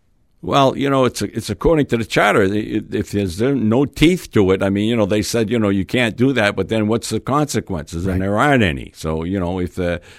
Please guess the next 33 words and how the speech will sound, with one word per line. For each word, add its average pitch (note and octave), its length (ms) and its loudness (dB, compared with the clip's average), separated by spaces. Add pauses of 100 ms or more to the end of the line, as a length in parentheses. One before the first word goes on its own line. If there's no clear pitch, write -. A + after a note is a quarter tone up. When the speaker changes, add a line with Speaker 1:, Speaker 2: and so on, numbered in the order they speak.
(180)
Speaker 1:
if F#2+ 180 -2
it A2 100 0
needs D3+ 280 4
to B2+ 80 2
be A2+ 140 4
clarified A2 880 4 (180)
and F#2+ 160 -2
it's G2 160 -4
gonna A2 220 0
be B2+ 160 4
that F#2 280 0
way, G2 200 0
they G2 160 0
also B2+ 320 2
need A#2 300 2
to G#2 60 -4
put A#2 260 -4
some A2+ 180 -2
kind G#2+ 260 -2
of F#2+ 80 -4
stipulation G#2+ 720 -4
as G#2+ 280 -6
a G#2 60 -2
penalty A2 600 -4
if, G#2+ 140 -8
you A2 200 -8
know, A2 160 -4
that G#2+ 260 -2
is A#2 160 -4
done. C3+ 380 -8
In D#2 140 -8
other F#2+ 200 -6
words, G2+ 260 -6